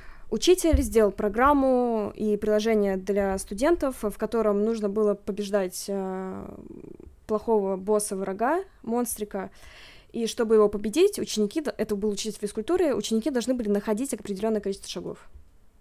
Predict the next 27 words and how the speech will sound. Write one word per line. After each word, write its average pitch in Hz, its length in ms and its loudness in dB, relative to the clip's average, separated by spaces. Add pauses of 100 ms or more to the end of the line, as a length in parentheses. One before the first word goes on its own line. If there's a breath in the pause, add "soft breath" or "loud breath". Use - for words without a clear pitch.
(260)
каждый. - 420 -14 (880 soft breath)
Они 220 200 4
нахаживали 302 560 2
их, 269 140 -4
приносили 202 460 -4
там, - 720 -10 (100)
ну, 220 160 -2
типа, 185 220 -12
это 185 180 -8
интегрировалось, 185 840 -8
э, 196 320 -10 (720 loud breath)
в 190 300 -6
приложение, 220 680 2
и - 20 -6
таким 226 300 -4
образом 233 500 -2 (460)
ученики 214 720 -2 (240)
убивали 208 720 0 (460)
босса. 185 420 -8 (920 loud breath)
Пожалуйста, 196 500 -4
вот 214 200 0
вам 190 120 -4
чистая 208 320 -8
геймификация, 202 640 -6
там, 180 180 -10
не 180 60 -10
знаю, 180 300 -14